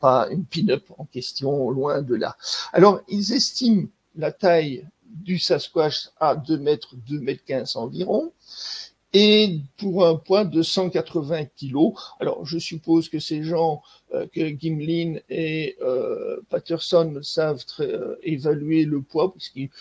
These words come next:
fréquentent des chevaux quand même, et donc ils savent à peu près, je suppose, plus ou moins évaluer un poids, comme pourrait le faire également un rancher,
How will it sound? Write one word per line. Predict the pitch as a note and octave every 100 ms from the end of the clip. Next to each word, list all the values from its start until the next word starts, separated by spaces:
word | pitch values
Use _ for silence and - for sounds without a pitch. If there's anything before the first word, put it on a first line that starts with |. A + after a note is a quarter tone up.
| -
fréquentent | - - A2+ - C3+
des | A#2+
chevaux | - - C#3+
quand | B2 B2+
même, | B2+ D3 E3+ G3+ -
et | C#3
donc | C3+ C3+ C#3+
ils | A#2
savent | - A#2 C3+
à |
peu | - -
près, | - C#3
je | B2
suppose, | - - - C3+ C3 - -
plus | C3+ A#2
ou |
moins | G#2+ C3
évaluer | A#2 B2 A#2 A2+ C3+
un | A2
poids, | - - C3 - - -
comme | - B2+ - _ _
pourrait | - A#2
le | A2+
faire | - - C3+ C3+ B2+
également | - C3+ - -
un | C3+ C3+
rancher, | C3+ C3+ C3 D3 C#3